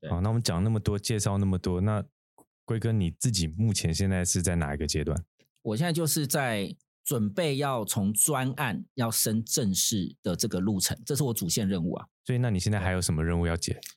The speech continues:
Speaker 1: 就是他有一个我目前以我的能力可以做到的事情、任务我已经完成了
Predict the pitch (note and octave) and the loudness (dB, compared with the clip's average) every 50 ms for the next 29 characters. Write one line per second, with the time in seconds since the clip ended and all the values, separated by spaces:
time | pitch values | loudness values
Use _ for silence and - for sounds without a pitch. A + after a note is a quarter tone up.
0 | _ _ _ _ _ _ - D#3+ C#3+ - E3 D3+ D3+ C#3 B2+ B2 A2+ E3+ G#3 G#3 | _ _ _ _ _ _ -4 -2 0 0 0 2 0 0 0 -2 0 0 0 0
1 | D3+ A#2+ C3 A#2+ C#3 B2+ B2 A#2+ A#2 A2+ A2+ B2+ - _ _ _ _ _ _ _ | 0 0 0 0 0 0 2 2 0 0 -2 -4 -6 _ _ _ _ _ _ _
2 | _ _ - D#3 C#3 B2+ A#2 A#2 D3+ A#3 C4 G#3+ E3+ - - B2+ A2+ A#2+ - C3+ | _ _ -4 -2 -2 0 0 0 2 2 2 2 0 0 0 0 0 -2 -2 0
3 | C3+ E3+ F#3+ F3+ D3 A#2 F#2 G#2 G2 G2 G2+ G2 G2+ B2 D#3 F#3 C3+ G2+ - C#3+ | 0 0 0 0 0 0 0 0 2 2 2 2 2 0 0 0 -2 0 0 -2
4 | C3+ G2+ - - - F3 B2 A#2+ A#2+ C3 A2 F2 F#2 F2+ - - - D3 B2 G2 | -2 0 0 0 0 2 0 0 -2 -2 -2 -2 0 0 2 2 2 2 0 0
5 | - - - F2 D#2+ F2+ E2+ - E3 E3+ B2 A2+ C#3 C3 F2 G#2+ B2 G#2 G#2+ A2 | 0 0 2 0 0 0 -2 -2 0 0 0 0 0 0 -2 -2 -2 -2 0 0
6 | A2 G2 G2 G#2+ - - F#2+ F2 F#2 F2+ F2+ F2+ F2 F2 F2 E2+ F#2+ A2 | 0 0 0 0 0 0 0 0 0 0 0 0 0 0 0 -2 -2 -6